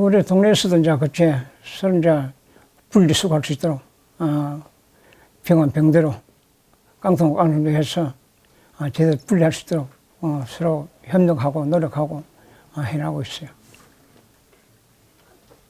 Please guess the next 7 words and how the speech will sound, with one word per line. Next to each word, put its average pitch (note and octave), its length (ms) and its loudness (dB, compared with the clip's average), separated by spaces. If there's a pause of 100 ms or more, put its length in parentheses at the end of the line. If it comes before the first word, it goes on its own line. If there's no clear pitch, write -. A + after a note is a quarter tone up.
(180)
아, B2+ 120 -16
그렇게 D#3+ 420 -4
세상을 D#3 380 -6
살았는데, C#3 560 -6 (1800)
지금 F3 420 2
사는 D3 400 -4
거는 D3+ 300 -2